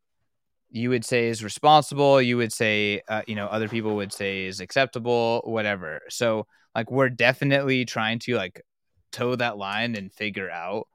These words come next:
like, what makes the most sense, both, you know, maximally commercially and,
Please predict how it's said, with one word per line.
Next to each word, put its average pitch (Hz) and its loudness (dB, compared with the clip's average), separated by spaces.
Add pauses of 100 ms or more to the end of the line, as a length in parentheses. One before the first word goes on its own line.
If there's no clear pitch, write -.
(120)
like, 101 -4
what 101 -4
makes 98 -10
the 107 -4
most 98 -6
sense, 98 -8
both, 107 -8 (320)
you 113 -4
know, 101 -4
maximally 104 -2
commercially 139 -2
and, 101 -6